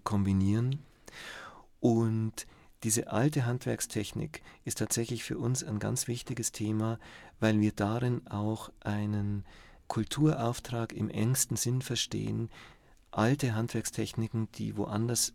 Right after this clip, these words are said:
im Aussterben begriffen sind, zu bewahren und weiterzugeben. Wir haben eine Diplomrestauratorin, bei der man zum Beispiel Schellackpolituren lernen kann. Das ist eine Holzoberfläche, die kein Mensch mehr bei einem Schreiner beauftragt, weil sich's niemand mehr leisten kann. Aber bei uns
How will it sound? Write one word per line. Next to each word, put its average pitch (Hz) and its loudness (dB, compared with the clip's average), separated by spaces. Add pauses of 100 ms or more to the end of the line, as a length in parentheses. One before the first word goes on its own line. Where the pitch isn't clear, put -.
im 101 -2
Aussterben 117 0
begriffen 110 -2
sind, 104 -2
zu 110 0
bewahren 95 -2
und 98 -2
weiterzugeben. 92 -4 (400)
Wir 101 0
haben 104 4
eine 104 4
Diplomrestauratorin, 110 0
bei 101 2
der 104 0
man 104 0
zum 101 -2
Beispiel 104 -4
Schellackpolituren 110 -2
lernen 101 -2
kann. 98 -4 (540)
Das 101 2
ist 101 2
eine 98 8
Holzoberfläche, 107 2
die 101 -4
kein 107 2
Mensch 104 2
mehr 101 0
bei 98 0
einem 98 0
Schreiner 101 0
beauftragt, 101 -4
weil 98 -2
sich's 101 -6
niemand 107 0
mehr 95 0
leisten 92 -2
kann. 104 0 (640)
Aber 107 4
bei 98 0
uns - 0